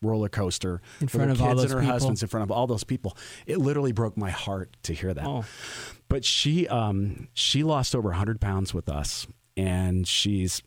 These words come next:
Speaker 1: happy and active and, uh, doing great. And, uh, it, those are the stories that are so gratifying to us. And we hear them so frequently, um,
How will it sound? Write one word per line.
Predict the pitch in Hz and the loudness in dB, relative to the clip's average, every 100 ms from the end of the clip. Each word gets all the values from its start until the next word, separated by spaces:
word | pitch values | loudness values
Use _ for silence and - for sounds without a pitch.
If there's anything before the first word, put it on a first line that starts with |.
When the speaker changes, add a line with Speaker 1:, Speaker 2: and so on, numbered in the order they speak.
| - | -6
Speaker 1:
happy | - 123 127 131 123 123 123 113 | -2 0 0 0 2 2 2 2
and | 92 87 87 - | 2 0 0 0
active | 117 131 - 139 127 123 120 117 117 - | -2 -2 0 0 2 2 2 2 0 0
and, | 92 92 90 90 87 | 0 2 2 0 2
uh, | 98 92 90 90 - 107 | 2 2 0 -2 -4 -2
doing | 113 127 117 | 0 2 2
great. | 104 104 107 117 - - 98 | 2 2 2 0 -2 -6 -2
And, | 95 92 90 92 90 | 2 2 2 0 0
uh, | 98 90 90 90 - | -2 0 0 -2 -4
it, | 110 - | -6 -6
those | 127 139 175 190 | -4 0 0 2
are | 196 | 0
the | 139 | 2
stories | - 131 117 113 107 95 | 0 0 2 2 0 0
that | - 104 | 0 0
are | 92 | 0
so | - 117 113 | 0 0 0
gratifying | 95 95 87 101 - 107 110 110 | -2 -2 -2 -2 -2 -2 0 -2
to | 117 | -2
us. | 113 113 - | 0 -2 -2
And | 110 | -2
we | 131 | -2
hear | 139 175 170 | -2 0 0
them | 131 | 0
so | 110 120 113 | 0 -2 -2
frequently, | - 101 127 107 127 123 - - - - - | -2 -2 -2 -2 -2 -2 -6 -18 -20 -10 -2
um, | 104 95 95 95 | 0 2 2 0